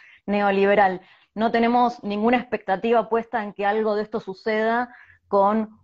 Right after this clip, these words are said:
una mayoría obtenida por los republicanos y por esa minoría que sumada a los republicanos en, en el Consejo Constitucional puede llegar a dar lugar a, a negociaciones. ¿Cómo ven, cómo avisoran lo que puede llegar a venir a partir de junio cuando comience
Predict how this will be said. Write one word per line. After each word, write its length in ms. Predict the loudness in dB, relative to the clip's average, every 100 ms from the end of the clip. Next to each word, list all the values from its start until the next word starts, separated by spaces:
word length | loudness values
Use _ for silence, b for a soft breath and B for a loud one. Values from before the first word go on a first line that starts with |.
| -4
una 220 | 0 0
mayoría 440 | 0 -2 0 0
obtenida 480 | 0 -4 -6 -2 0
por 180 | 0 0
los 220 | 0 -4
republicanos 800 | -4 -6 -2 0 0 -2 -4 -6 -12 -12
y 120 | -10
por 180 | -6 -6
esa 240 | -2 -2
minoría 640 | -2 -6 -8 -6 0 0 0
que 80 | -6
sumada 580 | -12 -6 -2 -2 -2
a 60 | -2
los 140 | -4
republicanos 720 | -8 -8 -8 -6 -6 -6 -10 _
en, 440 | -10 -8 -8 -10 -10
en 180 | -8
el 200 | -6 -6
Consejo 440 | -8 -8 -6 -2 -2
Constitucional 760 | -2 -4 -4 -2 -2 2 2 0 B _
puede 240 | 2 2
llegar 300 | 2 2 4
a 100 | 6
dar 100 | 4
lugar 440 | 4 4 4 4 2
a, 320 | 0 -2 -2
a 40 | -6
negociaciones. 760 | -4 -6 -6 -8 -8 -8 -8
¿Cómo 360 | -4 0 2 2
ven, 320 | 2 0 -2
cómo 240 | -4 -2 -2
avisoran 500 | -2 -2 0 0 0
lo 160 | -2
que 140 | -4 -4
puede 260 | -2 -2
llegar 240 | 0 2 4
a 80 |
venir 200 | 2 2
a 100 | 0
partir 260 | 0 -6 -6
de 100 | -8
junio 400 | -8 -6 -4 -4
cuando 280 | -6 -6 -6
comience 600 | -8 -8 -10 -6 -6